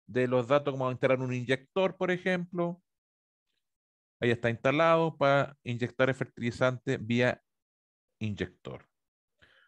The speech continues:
Aquí está el sistema para trabajar con succión bomba. Puede estar con dos llaves.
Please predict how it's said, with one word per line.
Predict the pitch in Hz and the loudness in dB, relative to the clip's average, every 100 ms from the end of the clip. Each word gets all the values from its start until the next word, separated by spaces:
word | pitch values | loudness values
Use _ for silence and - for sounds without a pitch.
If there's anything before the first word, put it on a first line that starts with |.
| _ _ | _ _
Aquí | 104 107 | -2 0
está | - | -2
el | 120 | 0
sistema | 120 135 131 | 0 0 0
para | 123 123 123 | 4 2 4
trabajar | 113 127 120 | 2 2 0
con | 117 | -2
succión | 123 - 123 127 | -8 -6 -6 -2
bomba. | 160 170 175 185 240 _ _ _ _ _ _ _ _ _ - | 0 0 0 -2 -4 _ _ _ _ _ _ _ _ _ 0
Puede | 117 | 0
estar | - 117 | 2 -2
con | - 110 | 0 0
dos | 113 117 | 0 2
llaves. | 123 160 165 180 214 - | 4 6 6 2 -2 -8